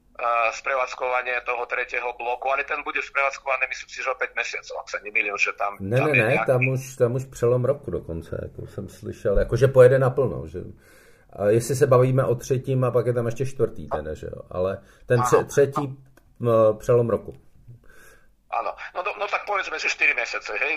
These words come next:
Speaker 1: ale
Speaker 2: Mhm.
Speaker 1: v každom prípade proste je to už, z-, zasiahne ako pozitívny efekt bude už počas tej zimy. No a plus ešte, e,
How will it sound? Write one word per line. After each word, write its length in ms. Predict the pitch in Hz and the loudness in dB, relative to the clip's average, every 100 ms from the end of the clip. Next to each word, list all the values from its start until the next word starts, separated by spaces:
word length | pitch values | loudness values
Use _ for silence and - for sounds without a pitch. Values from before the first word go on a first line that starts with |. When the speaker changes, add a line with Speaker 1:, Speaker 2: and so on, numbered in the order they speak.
| 143 | 0
Speaker 1:
ale 160 | 147 | 0
Speaker 2:
Mhm. 40 | 147 | 0
Speaker 1:
v 80 | |
každom 220 | 202 185 160 | -2 -2 -2
prípade 380 | 185 180 156 | -2 0 -4
proste 320 | 156 147 - 151 | -4 -6 -2 -2
je 120 | 151 | -2
to 80 | 151 147 | -4 -4
už, 100 | 139 - - _ _ - - | -6 -8 -12 _ _ -20 -20
z-, 120 | - - 117 110 | -12 -8 -6 -4
zasiahne 460 | 160 - 151 147 143 139 | -4 -2 -4 -2 -2 -2
ako 120 | 131 131 131 127 120 110 - | -2 -2 -2 -2 -4 -4 -6
pozitívny 480 | 156 165 160 147 147 | -4 -2 -2 -2 -2
efekt 240 | 147 143 | -2 -6
bude 200 | - 143 | -6 -8
už 160 | 139 135 | -6 -6
počas 320 | 143 - 143 - | -8 -6 -6 -6
tej 180 | 135 | -6
zimy. 420 | 127 120 110 80 - - _ - - _ - | -6 -10 -12 -12 -18 -20 _ -20 -20 _ -6
No 80 | 139 | -4
a 80 | 147 | -2
plus 240 | 214 202 | -4 -2
ešte, 240 | 185 - | -4 -2
e, 260 | 170 151 143 | -2 -2 -4